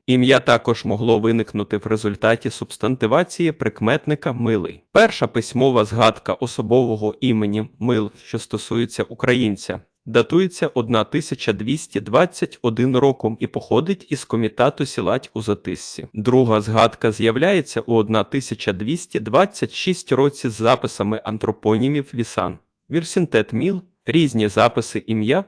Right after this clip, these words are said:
Мил з'являються також у одна тисяча п'ятсот шістдесят п'ять році.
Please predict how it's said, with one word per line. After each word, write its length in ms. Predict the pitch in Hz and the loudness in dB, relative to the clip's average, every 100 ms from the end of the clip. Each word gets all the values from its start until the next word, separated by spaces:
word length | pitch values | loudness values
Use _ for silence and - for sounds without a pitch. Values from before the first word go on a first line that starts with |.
| - | -2
Мил 340 | 110 101 98 | 0 0 -2
з'являються 680 | - 101 101 127 175 156 - | 0 0 2 2 2 -2 -6
також 520 | - 165 180 - - - | -2 -2 -2 -6 -10 -6
у 120 | 110 | -4
одна 280 | 104 110 107 | 0 0 -2
тисяча 500 | - 113 110 - 98 | -2 -6 -6 -4 -4
п'ятсот 540 | - 110 - - 110 | -2 -2 -2 -2 -2
шістдесят 720 | - 113 104 110 - 113 - | -4 -8 -6 -4 0 -2 -4
п'ять 340 | - 127 175 - | -4 -2 -2 -4
році. 440 | 110 87 - - | -6 -8 -14 -20